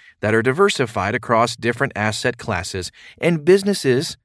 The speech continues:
to generate profit and income in various ways. How I'm diversifying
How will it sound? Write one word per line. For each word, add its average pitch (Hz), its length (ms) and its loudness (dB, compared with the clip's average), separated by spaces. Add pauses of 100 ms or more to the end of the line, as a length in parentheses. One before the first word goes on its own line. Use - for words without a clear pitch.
(300)
to 160 100 -2
generate 156 460 0
profit 131 380 0
and 135 160 -6
income 127 440 -2
in 139 100 -2
various 123 420 2
ways. 92 400 -6 (880)
How 151 300 2
I'm 196 280 4
diversifying 127 960 -2